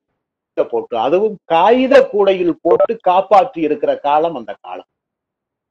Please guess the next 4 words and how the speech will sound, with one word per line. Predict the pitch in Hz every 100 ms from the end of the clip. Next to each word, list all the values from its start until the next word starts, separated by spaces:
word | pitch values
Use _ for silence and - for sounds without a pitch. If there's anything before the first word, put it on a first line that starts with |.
| _ _ _ -
இந்த | 220 220
அஞ்சாங்கலுடைய | 202 294 294 285 247 214 180 160
விளையாட்டுடைய | 165 214 185 180 160 160 156 143 135 - -
பாத்தீங்கன்னா, | 156 165 143